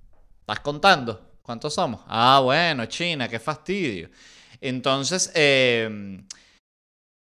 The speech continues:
ajá, va este tipo a Republi-, eh, de República Checa a Taiwán. El chino dice, "Esta vaina es la peor mierda que nos ha hecho República Checa y la van a pagar". Y entonces saltó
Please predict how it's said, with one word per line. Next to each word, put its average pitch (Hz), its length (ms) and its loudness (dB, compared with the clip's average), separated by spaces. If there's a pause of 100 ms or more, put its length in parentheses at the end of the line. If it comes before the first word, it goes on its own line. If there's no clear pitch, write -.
(100)
ajá, 131 460 4 (320)
va 151 200 6
este 185 200 2
tipo 190 340 0
a 196 60 6
Republi-, 160 480 -2
eh, 131 280 4
de 127 80 2
República 131 520 -2
Checa 170 380 0
a 143 120 0
Taiwán. 117 760 0
El 127 160 -4
chino 143 360 -2
dice, 165 520 -2
"Esta 143 300 -2
vaina 151 400 2
es 147 100 -6
la 151 340 2
peor 127 560 4
mierda 135 640 -2
que 127 120 -8
nos 107 140 -8
ha 113 140 -2
hecho 117 240 -6
República 113 540 -6
Checa 123 400 -4 (460)
y 151 160 0
la 120 140 2
van 123 180 -2
a 131 120 -2
pagar". 104 420 -2 (280)
Y 139 160 -2
entonces 147 640 -2
saltó 127 840 0